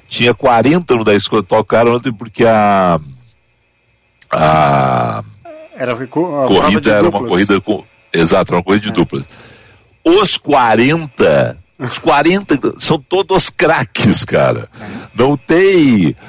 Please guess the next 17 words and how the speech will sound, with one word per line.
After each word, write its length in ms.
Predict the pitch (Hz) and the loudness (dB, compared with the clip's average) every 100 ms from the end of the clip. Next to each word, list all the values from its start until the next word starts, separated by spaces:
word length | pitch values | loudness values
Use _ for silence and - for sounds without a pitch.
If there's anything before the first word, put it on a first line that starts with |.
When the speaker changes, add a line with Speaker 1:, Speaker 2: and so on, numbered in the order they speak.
| - | -10
Speaker 1:
não 180 | 95 104 | -2 0
tem 200 | 98 151 139 | 2 2 2
essa 300 | 139 - 120 | 2 0 0
de, 260 | 95 78 - - | 2 0 -2 -12
"Ah, 240 | - 120 135 | -2 2 4
é 160 | 107 | 4
só 240 | 90 139 135 | 2 0 0
sentar 540 | - 127 104 123 120 | 2 0 0 0 0
o 80 | 104 | 0
carro, 380 | - 117 120 123 | 0 2 2 2
acelerar." 840 | 107 - 117 110 92 92 90 87 _ _ | 2 2 2 4 4 2 0 -4 _ _
Não 220 | - 117 | -10 -10
tem 320 | - 262 294 269 | -8 -6 -4 0
essa, 420 | 120 160 226 160 | 2 2 2 0
os 140 | 143 | -2
caras 220 | - 143 | 0 0
têm 160 | 143 180 | 0 -8